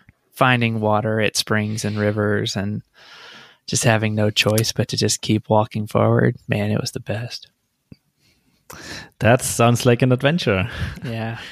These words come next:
Speaker 2: So you're basically cut off from en-, civilization entirely. Like, there's no way to, I don't know, call for help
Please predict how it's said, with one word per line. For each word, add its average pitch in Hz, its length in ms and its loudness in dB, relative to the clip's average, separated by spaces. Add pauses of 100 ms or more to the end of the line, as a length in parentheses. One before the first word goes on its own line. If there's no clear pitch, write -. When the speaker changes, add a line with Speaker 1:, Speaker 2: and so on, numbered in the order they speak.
(100)
Speaker 2:
So - 120 -4
you're 127 120 4
basically 131 300 2
cut 135 340 0
off 127 140 4
from 120 420 0 (120)
en-, 120 380 -2
civilization 123 600 0
entirely. 107 640 2
Like, 104 400 -2
there's 107 220 -2
no 107 300 0
way 117 320 4
to, 113 520 2 (140)
I 113 100 0
don't 110 120 0
know, 117 340 0 (760)
call 117 180 4
for 113 180 2
help 110 380 2